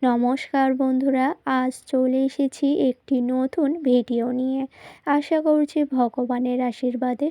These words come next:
সকলে ভালো আছেন, সুস্থ আছেন। তো বন্ধুরা, এমন কিছু স্বপ্ন রয়েছে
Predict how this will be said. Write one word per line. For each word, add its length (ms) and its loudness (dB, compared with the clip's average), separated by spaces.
সকলে 360 -4
ভালো 280 0
আছেন, 240 -4
সুস্থ 360 -2
আছেন। 280 -6
তো 60 0
বন্ধুরা, 580 2
এমন 200 2
কিছু 220 -2
স্বপ্ন 320 -2
রয়েছে 400 2